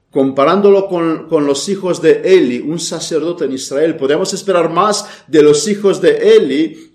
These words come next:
que de, de, de Abel. Una vez más, se demuestra que la fe está fundada en la soberanía de Dios. Y eso, y esto, eh, nos tiene que traer alegría en el corazón, entender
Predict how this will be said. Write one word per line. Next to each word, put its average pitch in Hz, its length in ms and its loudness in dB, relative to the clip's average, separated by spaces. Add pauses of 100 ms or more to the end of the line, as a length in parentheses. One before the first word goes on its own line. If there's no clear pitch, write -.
que 165 200 0
de, 151 340 2
de, 143 220 2 (100)
de 127 120 2
Abel. 147 460 0 (440)
Una 156 140 -4
vez 160 280 -2
más, 175 480 -2 (440)
se 139 220 -2
demuestra 135 1200 -2
que 120 100 -6
la 113 120 -6
fe 127 520 -2
está 101 260 -10
fundada 110 600 -6
en 104 80 -8
la 104 80 -6
soberanía 101 560 -4
de 104 160 -2
Dios. 95 460 -8 (280)
Y 131 140 0
eso, 160 680 -2 (220)
y 131 140 -8
esto, 143 720 -6
eh, 113 240 -4
nos 117 240 -8
tiene 147 320 -6
que 120 540 -6 (320)
traer 143 260 0
alegría 147 440 2
en 151 80 -4
el 120 120 -4
corazón, 110 440 -6
entender 131 1000 -2